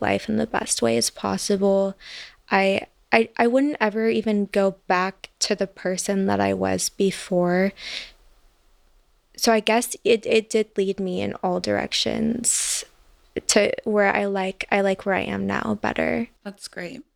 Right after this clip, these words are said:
Speaker 1: A lot of things have changed for me mentally over the past few months. I recently started medication. I got proper diagnoses. I've been doing a lot of work on my mental health.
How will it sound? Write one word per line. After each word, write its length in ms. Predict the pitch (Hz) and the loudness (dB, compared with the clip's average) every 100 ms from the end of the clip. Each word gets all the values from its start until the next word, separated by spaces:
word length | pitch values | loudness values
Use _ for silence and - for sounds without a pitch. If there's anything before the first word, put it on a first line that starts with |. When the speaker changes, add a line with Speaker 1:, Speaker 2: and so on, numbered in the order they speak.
| _ | _
Speaker 1:
A 60 | - | 2
lot 140 | 247 277 | 4 2
of 100 | 320 | 0
things 180 | 349 | -4
have 120 | 320 254 | -4 -4
changed 300 | 202 196 - | -6 -6 -6
for 100 | 214 | -4
me 140 | 214 | -2
mentally 380 | 196 180 - 196 | -2 -6 -4 -4
over 120 | 196 | -4
the 100 | 196 | -6
past 280 | - 185 - | -4 -6 -4
few 80 | 190 | -4
months. 320 | 180 190 196 | -2 -2 0
I 260 | 202 190 - | 0 0 0
recently 320 | 196 - 233 | 0 2 0
started 320 | - 196 208 | 2 2 2
medication. 880 | 208 202 - 196 190 - 190 185 185 - - - - | 2 -2 -2 -2 -2 0 0 0 -2 -6 -10 -10 -4
I 120 | - | 0
got 260 | 202 196 - | 2 0 -2
proper 320 | - 196 208 | -4 -2 0
diagnoses. 840 | 202 208 196 196 190 202 - 196 190 | 2 0 0 -2 -2 -4 0 0 2
I've 80 | 202 | 2
been 100 | 226 | 4
doing 160 | 247 | 4
a 60 | 233 | 2
lot 240 | 196 190 | 0 -2
of 80 | 190 | -2
work 260 | 196 - - | -2 -4 -6
on 40 | |
my 80 | 220 | -4
mental 320 | 214 220 214 | -2 -2 -2
health. 320 | - - - | -2 -2 -4